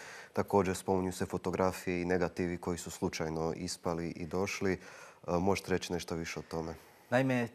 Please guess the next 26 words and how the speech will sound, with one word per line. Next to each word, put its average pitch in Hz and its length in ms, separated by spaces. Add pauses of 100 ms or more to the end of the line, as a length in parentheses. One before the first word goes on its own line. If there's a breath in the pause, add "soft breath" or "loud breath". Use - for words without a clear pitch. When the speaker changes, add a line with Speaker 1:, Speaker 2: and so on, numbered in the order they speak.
Speaker 2:
tisuću 175 440
osamsto 165 460
devedeset 123 680
osme 139 320
godine 104 560 (140)
jedan 127 240
amet-, 143 360
amaterski 117 580
fotograf 113 600
Secondo 113 460
Pia 143 360
je 127 100
prvi 139 300
puta 127 640
fotografio-, 107 680 (140)
fotografirao 107 800
samo 113 320
torinsko 104 460
platno 90 380
i - 40
prvi 131 200
puta 131 300
je 110 60
uočio 107 580
obris 107 480
muškarca 92 720